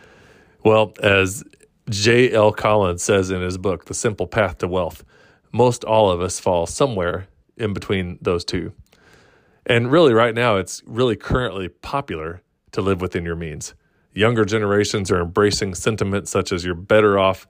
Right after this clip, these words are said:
the quicker you pay any debts," or, or "you're more free having something that works rather than the newest thing," and all that type of stuff. And it's true that as believers, we need to follow the, the best principles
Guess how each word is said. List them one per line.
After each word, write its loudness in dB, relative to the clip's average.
the -2
quicker -2
you 0
pay 2
any -2
debts," -2
or, -2
or -4
"you're -2
more 4
free 2
having 0
something -2
that -4
works 2
rather 0
than -6
the -6
newest 0
thing," -6
and -10
all 2
that 0
type 0
of -4
stuff. -8
And 2
it's -2
true 6
that 4
as 4
believers, 2
we 0
need -2
to -8
follow 0
the, -8
the -4
best -4
principles -6